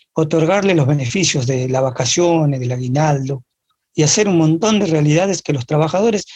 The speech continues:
nunca habían pensado que podían llegar a lograr eso, ¿no? Si no era con lucha y con, con muerte.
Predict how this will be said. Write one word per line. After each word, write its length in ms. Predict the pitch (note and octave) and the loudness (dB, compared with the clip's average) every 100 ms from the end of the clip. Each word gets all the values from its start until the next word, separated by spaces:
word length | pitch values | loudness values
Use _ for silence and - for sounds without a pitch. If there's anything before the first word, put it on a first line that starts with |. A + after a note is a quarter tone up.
| - - | -20 -2
nunca 240 | B3 A#3 | 0 2
habían 260 | E3 F3 D#3 | 2 2 2
pensado 540 | D#3+ D3 F#3+ G3+ G3 | 2 2 2 0 -2
que 100 | D3+ | -2
podían 580 | D3+ D3+ D#3 F3 D#3+ D3+ | -4 0 0 2 2 0
llegar 300 | C#3 D3+ E3+ | 0 0 0
a 60 | C#3 | -2
lograr 340 | C3+ D3+ E3+ | -2 -2 0
eso, 300 | G#3+ - C#3 | -2 -2 -2
¿no? 180 | D#3+ G#3 _ - | -2 -4 _ -6
Si 200 | - D#3 | 0 2
no 100 | F3+ | 4
era 160 | E3 | 2
con 240 | D3+ D3 D3+ | 2 2 4
lucha 400 | G#3+ G#3+ G3+ E3+ | 2 0 0 0
y 80 | |
con, 500 | - C#3+ B2+ C3+ D3 - | 0 -4 -4 -6 -8 -12
con 200 | - E3+ | -2 0
muerte. 520 | F3 G#3+ D3+ A#2+ B2+ | 2 2 2 -2 -6